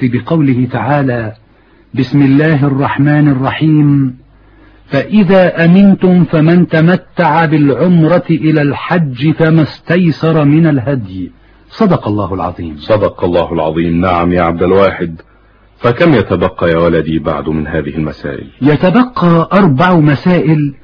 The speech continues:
Speaker 1: لكي يكمل الإمام ثلاث عشرة مسألة.
Speaker 2: فماذا قال الإمام في آخر مسألة عرضها يا ولدي؟
Speaker 1: قال الإمام: "إن أهل العلم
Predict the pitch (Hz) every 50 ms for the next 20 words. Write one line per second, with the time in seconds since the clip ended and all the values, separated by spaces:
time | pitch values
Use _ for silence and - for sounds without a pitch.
0 | - - - - - - 127 123 - 156 143 143 190 214 - 202 185 170 165 156
1 | 147 - - 139 143 156 170 175 170 165 160 135 - 147 139 143 156 165 165 135
2 | - 151 127 113 123 160 175 - - 127 135 165 - - 123 117 131 143 - -
3 | - 139 104 - - - - _ _ _ _ _ _ _ _ _ _ _ _ _
4 | _ - 104 95 92 98 101 101 87 90 87 82 - - - 113 117 120 120 113
5 | 107 95 98 107 110 117 120 120 117 110 107 - 113 107 117 135 127 127 - 113
6 | 107 101 104 101 95 - - 120 113 107 90 - - 92 82 78 82 85 82 80
7 | 80 78 78 85 78 78 80 80 78 78 76 73 69 76 78 - _ _ _ _
8 | _ _ _ _ _ _ _ - - 240 262 247 202 156 123 - 120 127 139 160
9 | 165 165 151 139 127 123 107 - - - _ _ - - - - _ _ _ -
10 | 139 143 147 156 165 - 233 254 220 226 214 190 175 160 147 170 202 202 196 190
11 | 185 180 165